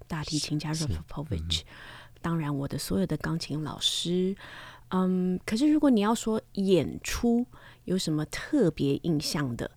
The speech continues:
Speaker 1: 我想我可以举一个例子吧。呃，就是像跟，呃，Emerson Quartet，
Speaker 2: 是。
Speaker 1: 那里面有一位大提琴家叫 David Sawyer。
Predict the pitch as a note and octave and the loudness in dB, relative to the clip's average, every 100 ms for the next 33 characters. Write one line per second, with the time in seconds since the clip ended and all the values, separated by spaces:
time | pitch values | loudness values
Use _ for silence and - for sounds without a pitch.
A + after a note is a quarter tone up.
0 | - - - - - A3 A3 F3+ D3 G#2 | -14 -18 -18 -10 -2 2 4 2 0 -4
1 | - - - - G3 A3 C4 - D#3 B2+ | -8 -14 -20 -8 -4 0 0 0 -4 -2
2 | F#3 D#3 D3 E3+ - - - - - - | 0 0 0 -2 -4 -6 -4 -4 -6 -10
3 | - - - D3 A#2 - E3+ D#3+ D#3+ D3+ | -20 -16 -10 -8 -6 -2 -2 -2 -2 -4
4 | - - D#3 D#3 D#3 D3+ D3+ D#3 - - | -6 -4 -2 -2 0 0 -2 -4 -8 -12
5 | - D3 B2+ - - E3 E3 D3+ C3+ D3 | -10 -8 -10 -12 -6 -4 -4 -4 -8 -10
6 | - - - D3+ - - - - - - | -12 -8 -6 -6 -8 -14 -14 -14 -10 -8
7 | - - - E3 D3 C#3 - D3+ D#3+ E3 | -10 -12 -6 -4 -4 -8 -10 -4 0 2
8 | F3 D#3+ - D#3 C3+ - - - E3 F3+ | 2 0 0 -2 -2 -6 -8 -4 -2 -2
9 | F#3+ E3 C#3+ C3+ C#3+ D3 D3+ B2 - D3+ | -2 -4 -4 -6 -4 -6 -4 -6 -6 -4
10 | D#3+ C#3+ - - D3+ D3 C3 - | -4 -4 -6 -6 -2 -2 -2 -6